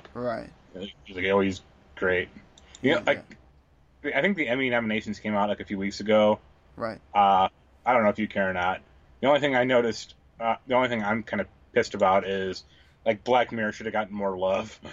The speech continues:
Speaker 1: I'll agree with you there. For as much
Speaker 2: Like,
Speaker 1: as that
Speaker 2: uh,
Speaker 1: show gets slaughtered every time, they don't.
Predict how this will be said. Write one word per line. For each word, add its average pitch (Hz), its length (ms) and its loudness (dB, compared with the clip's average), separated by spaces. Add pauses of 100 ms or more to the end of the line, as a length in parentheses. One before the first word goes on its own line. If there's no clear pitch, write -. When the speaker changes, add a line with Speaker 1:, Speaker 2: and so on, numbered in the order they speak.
(1080)
Speaker 1:
I'll 226 140 0
agree 180 240 -2
with 147 120 0
you 135 80 -2
there. 127 300 -4 (640)
For - 120 -12
as 127 100 -8
much 143 180 -4
Speaker 2:
Like, 131 100 2
Speaker 1:
as 131 80 -8
that 135 120 0
Speaker 2:
uh, 135 180 4
Speaker 1:
show 131 180 -2
gets 120 180 -8
slaughtered 123 460 -2
every 117 180 -10
time, 120 320 -8
they 117 100 -10
don't. 117 300 -12